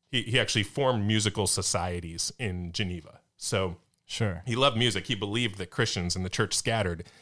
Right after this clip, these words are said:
Speaker 1: should be making great music, forming musical societies. That's an important thing to do. But he was very cautious about it in church. Um, Zwingli, even more so.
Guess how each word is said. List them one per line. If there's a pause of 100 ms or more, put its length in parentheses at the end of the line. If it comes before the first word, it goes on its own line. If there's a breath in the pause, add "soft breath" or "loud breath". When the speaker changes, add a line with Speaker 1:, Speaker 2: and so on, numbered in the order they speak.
(140 loud breath)
Speaker 1:
should
be
making
great
music,
forming
musical
societies.
That's
an
important
thing
to
do. (420 soft breath)
But
he
was
very
cautious
about
it
in
church. (640)
Um, (120)
Zwingli, (140)
even
more
so.